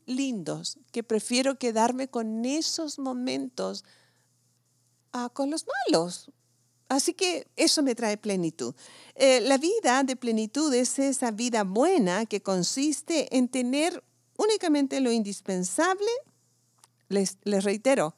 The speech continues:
¿qué tanto necesitamos para estar bien? ¿Se ha, se ha fijado estos días? ¿Qué tanto necesita? <laughs> Nos hemos dado cuenta que, que las bombas nucleares no sirvieron para nada.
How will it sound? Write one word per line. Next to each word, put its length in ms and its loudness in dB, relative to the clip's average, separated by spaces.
¿qué 100 0
tanto 340 0
necesitamos 800 -2
para 520 2
estar 300 0
bien? 320 -6
¿Se 100 4
ha, 140 4
se 140 -2
ha 40 2
fijado 300 0
estos 240 0
días? 420 0
¿Qué 100 4
tanto 320 -2
necesita? 580 -6
<laughs> 200 0
Nos 200 4
hemos 220 4
dado 280 6
cuenta 360 4
que, 300 -2
que 520 2
las 220 4
bombas 360 2
nucleares 720 0
no 300 -4
sirvieron 840 -4
para 260 2
nada. 580 -2